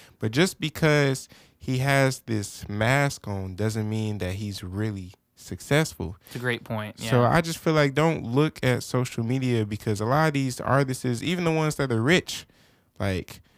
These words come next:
Speaker 1: what's the point of having all this money if you're not happy or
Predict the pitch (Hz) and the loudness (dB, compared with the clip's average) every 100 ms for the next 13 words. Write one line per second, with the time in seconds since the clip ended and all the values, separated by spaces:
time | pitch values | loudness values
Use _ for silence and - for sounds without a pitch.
0 | _ - 160 - - 151 143 143 127 127 | _ -2 -2 0 -2 0 2 4 4 2
1 | 123 110 104 113 120 104 101 107 98 92 | 2 0 -2 0 0 0 -2 -4 -4 -8
2 | - _ - - 113 - 95 87 - _ | -14 _ -6 0 2 0 -6 -10 -14 _
3 | - 92 90 85 | -8 -4 -2 -4